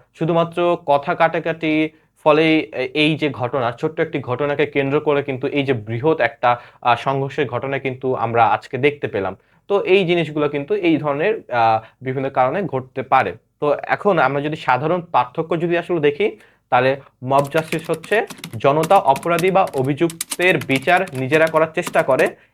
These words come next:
এবং মব ভায়োলেন্স হচ্ছে উত্তেজনা বা আবেগের বশে সম্পত্তি ধ্বংস করা বা সহিংস কার্যকলাপ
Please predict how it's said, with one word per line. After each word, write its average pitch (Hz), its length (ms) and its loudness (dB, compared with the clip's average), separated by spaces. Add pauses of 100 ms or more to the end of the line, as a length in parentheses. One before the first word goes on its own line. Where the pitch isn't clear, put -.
এবং 131 320 -2
মব 156 240 4
ভায়োলেন্স 160 340 0
হচ্ছে 220 280 -2 (300)
উত্তেজনা 180 680 2
বা 139 260 4
আবেগের 175 460 2
বশে 151 380 0
সম্পত্তি 143 500 -4
ধ্বংস 131 280 -8
করা 175 300 0
বা 131 220 4 (220)
সহিংস 139 320 -4
কার্যকলাপ 127 680 0